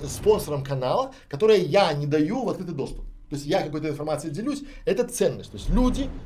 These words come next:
могут, приходя ко мне, а, в закрытый клуб, получать мою экспертизу, экспертизу моей команды, советы и комментарии,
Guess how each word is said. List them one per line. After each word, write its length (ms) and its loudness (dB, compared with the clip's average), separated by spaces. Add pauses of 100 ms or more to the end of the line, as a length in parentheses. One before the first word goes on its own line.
могут, 260 0
приходя 500 4
ко 140 0
мне, 380 0 (240)
а, 320 4
в 180 -10
закрытый 440 -4
клуб, 220 -6
получать 400 0
мою 500 0 (600)
экспертизу, 680 -8 (140)
экспертизу 480 -4
моей 240 2
команды, 580 -4 (160)
советы 540 4
и 60 -6
комментарии, 720 2